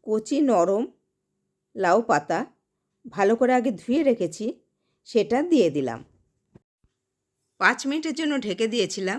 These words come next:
লাউ পাতা খুব সুন্দরভাবে সেদ্ধ হয়ে গেছে। এবার জল ঝরিয়ে ঠান্ডা করে নেব। গ্যাসে একটা পরিষ্কার কড়াই বসিয়ে দিয়ে এক টেবিল চামচ সরষের তেল গরম করতে দিয়েছি।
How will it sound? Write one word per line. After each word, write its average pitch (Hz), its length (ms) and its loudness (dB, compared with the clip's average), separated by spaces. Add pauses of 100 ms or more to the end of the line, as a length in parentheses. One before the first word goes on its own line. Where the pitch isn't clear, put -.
(560)
লাউ 170 220 4
পাতা 247 320 -4
খুব - 220 -12
সুন্দরভাবে 262 560 -4
সেদ্ধ 196 320 -4
হয়ে 269 240 0
গেছে। 139 320 -4 (800)
এবার 226 280 0
জল 202 280 2
ঝরিয়ে 214 400 -2 (640)
ঠান্ডা 254 300 0
করে 135 220 -6
নেব। 113 180 -10 (1400)
গ্যাসে 185 420 0
একটা 311 220 -4 (100)
পরিষ্কার 220 420 -2
কড়াই 175 280 0
বসিয়ে 190 380 -4
দিয়ে 185 200 0 (100)
এক 185 220 -2
টেবিল 185 240 -2
চামচ 214 240 -6
সরষের 190 320 -6
তেল 277 220 -6
গরম 196 260 0
করতে 147 280 -10
দিয়েছি। 127 380 -6